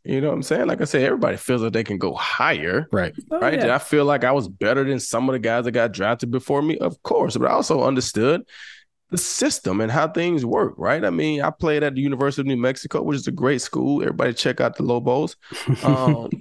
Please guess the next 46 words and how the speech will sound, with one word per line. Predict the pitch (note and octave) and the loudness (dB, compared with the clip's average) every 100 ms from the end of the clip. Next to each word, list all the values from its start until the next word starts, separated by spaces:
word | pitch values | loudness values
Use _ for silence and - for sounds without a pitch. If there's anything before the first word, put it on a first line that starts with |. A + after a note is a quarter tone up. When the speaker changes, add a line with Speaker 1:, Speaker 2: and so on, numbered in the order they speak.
| - C#4+ - - | -4 -4 -2 -2
Speaker 1:
but | D#3+ | 2
there's | F#3 G#3 | 2 4
other | D#3 F#3+ | 4 4
guys | B2+ C3 | 4 2
that | C#3 C3+ | 0 -2
played | - D3 D3 | 0 0 2
at | D3+ - | 0 0
Ohio | D3 C#3+ D#3 E3+ | -2 -2 -2 -2
State, | - F3 F#3 G2 | -2 0 0 0
like | A2 A2 | -2 0
Malcolm | B2 D3 D3 | -2 0 -2
Jenkins. | C3+ E3 B2+ | 0 0 0
He | C3+ | -4
played | - D3 | 0 0
at | D3 | 2
Ohio | - C#3 C3+ D#3 | 0 0 0 0
State. | D3+ - D3+ A2+ F2 | -2 -2 -2 0 -2
Vontae | C3 C#3+ D#3 | -2 0 -2
Davis, | B2+ D3 B2+ - | 0 0 0 -2
he | D3 | -4
played | D3 D3+ | 0 2
at | D3+ - | 0 0
Illinois | D3 C#3+ A#2+ C#3 A#2+ | 0 0 0 0 0
when | A2 | -2
he | G#2 | -6
was | G2+ | -4
coming | G2+ F#2+ G2 | -2 -2 -2
out. | F2+ - - - | -4 -6 -16 -12
You | - B2+ | -2 0
know, | B2+ | 2
you | C#3 | 2
had | C#3+ | 0
Darius | A2 A#2+ C3+ B2 | 2 2 4 0
Butler, | B2+ B2+ A#2 | 0 0 0
he | |
played | B2+ D3+ C#3+ | 0 0 0
at | C#3 | 0
UConn, | C3 C3+ - G2 F#2 | 0 -2 -2 -2 -2
and | F#2 | 0
you | A2+ C3+ | 0 2
had | C#3 C3+ | 2 2
Patrick | - C3+ C#3+ C3+ | 0 -2 -2 -4
Chung | - C3+ B2 A2 | -2 0 2 0
that | G2+ | -2
played | C#3+ C3+ C3+ | -2 0 2
at | C3+ C3+ | 2 0